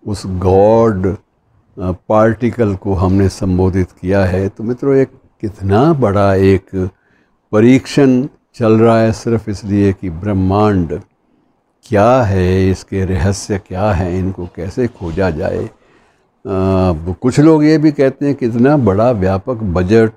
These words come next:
इतने वैज्ञानिकों की बुद्धि को इस तरफ केंद्रित करना और एक ही बात पर, एक ही मुख्य बिंदु पर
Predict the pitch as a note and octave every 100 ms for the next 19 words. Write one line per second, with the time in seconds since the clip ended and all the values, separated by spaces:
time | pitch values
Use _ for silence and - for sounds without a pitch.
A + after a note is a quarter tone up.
0 | - G2 - G#2+ G#2+ F2 F#2 E2 E2+ F#2
1 | G2+ F#2+ G#2 G2+ - F#2+ F2 E2+ F#2 G2
2 | F#2 F#2+ F#2 - G#2 F#2+ _ - G2 F#2+
3 | G2+ G#2 - D#2 E2 F#2 F#2+ _ _ _
4 | _ _ _ - G#2+ A2 - B2+ C3 E3
5 | E3 C3+ C#3 C#3+ A2+ A2 A#2 B2 - B2+
6 | A#2 A2+ A#2 B2 A2 A2 - A2 E2+ F#2+
7 | G#2 D3 C#3 A#2+ F#2+ E2